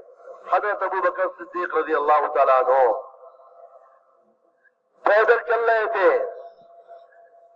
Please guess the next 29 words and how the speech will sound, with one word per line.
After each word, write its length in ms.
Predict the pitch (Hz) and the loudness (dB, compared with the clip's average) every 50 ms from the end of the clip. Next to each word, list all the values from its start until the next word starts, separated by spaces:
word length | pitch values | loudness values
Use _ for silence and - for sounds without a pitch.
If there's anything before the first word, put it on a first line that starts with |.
| _ - | _ 0
اور 220 | - - 202 208 | 0 2 2 2
ان 260 | 214 220 190 - - - - - | 0 -2 -4 -4 -6 -6 -10 -12
کی 100 | - 240 214 - | -14 -16 -12 -4
سواری 400 | 196 196 196 202 202 214 220 226 - - - | 0 0 2 4 2 2 0 -2 -8 -10 -12
کی 340 | 214 214 202 185 170 143 - 160 | -12 -12 -10 -10 -12 -12 -8 0
لگام 340 | 165 190 190 214 220 220 214 214 - - | 0 2 2 4 4 4 4 2 0 -4
دوسرے 300 | 247 254 254 233 226 226 | -6 -8 -6 -4 -2 2
آدمی 320 | 214 196 190 - - 220 214 | 2 2 2 2 -4 -10 -10
کے 160 | - 214 202 | -6 -2 0
ہاتھ 300 | 175 175 185 185 - - | 2 2 2 2 0 -6
میں 80 | 180 | -8
تھی، 400 | 175 - - 165 - - - - _ _ - - - - - - _ _ _ _ _ _ _ _ _ _ _ _ _ _ _ _ _ _ _ _ _ _ _ _ _ _ _ _ _ _ - | -8 -8 -10 -14 -14 -14 -18 -20 _ _ -20 -20 -20 -20 -20 -20 _ _ _ _ _ _ _ _ _ _ _ _ _ _ _ _ _ _ _ _ _ _ _ _ _ _ _ _ _ _ 0
پیدل 320 | 180 185 190 190 202 185 | 0 0 0 -2 -4 -4
اتر 260 | 175 170 - 214 202 | -4 -4 -4 -4 -4
کر 180 | 175 - 180 170 | -2 0 -2 -2
چل 200 | 170 180 170 165 | 0 0 0 0
رہے 180 | 165 156 160 160 | 2 0 0 0
تھے۔ 180 | 165 160 151 | -2 -4 -4
حضرت 180 | 147 147 151 - 151 | -4 -4 -6 -6 -6
اسامہ 680 | 147 143 143 - 160 165 170 160 196 180 147 117 107 - - - - - - - - | -6 -6 -4 0 2 2 2 4 4 4 2 2 0 -4 -8 -12 -16 -20 -20 -14 -4
سواری 360 | 147 139 143 147 165 180 180 - | 0 2 2 2 2 0 -2 -4
پہ 60 | 170 160 - | -4 -4 0
سوار 260 | - 127 123 120 123 131 | 2 2 2 4 2 2
تھے 200 | - - 107 95 - - - - _ _ - _ _ _ _ _ - - _ _ _ _ _ _ _ _ | 0 -2 -8 -10 -10 -12 -20 -20 _ _ -20 _ _ _ _ _ -20 -20 _ _ _ _ _ _ _ _
اور 180 | - 123 135 139 | 0 0 0 2
روانہ 300 | 139 143 143 160 170 170 | 0 0 0 2 2 2
کر 220 | 160 - - 220 | 0 0 0 0
رہے 260 | 254 214 196 180 170 165 | 0 2 4 6 6 4
تھے۔ 340 | 539 523 440 - - 508 | 4 2 0 0 0 -2